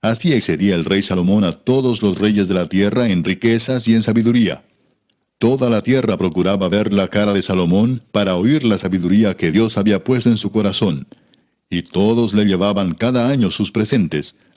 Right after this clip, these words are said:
alhajas de oro y de plata, vestidos, armas, especias aromáticas,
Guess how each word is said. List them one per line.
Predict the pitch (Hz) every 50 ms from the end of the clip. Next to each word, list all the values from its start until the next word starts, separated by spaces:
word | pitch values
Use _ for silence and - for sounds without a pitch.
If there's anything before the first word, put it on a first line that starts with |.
| _ -
alhajas | 71 67 65 71 82 90 - - 104 87
de | 92 87
oro | 82 92 107 117 110 110
y |
de | 107 104
plata, | 101 - 131 131 113 98 - 98 98 95 - _ _ _ -
vestidos, | - 85 85 - - - 113 110 110 101 117 127 120 - - - -
armas, | 80 85 98 107 110 107 110 110 123 120 - - _ _
especias | - 98 - - 110 107 98 - 104 92 -
aromáticas, | 92 90 82 80 98 113 107 - 117 101 117 110 107 -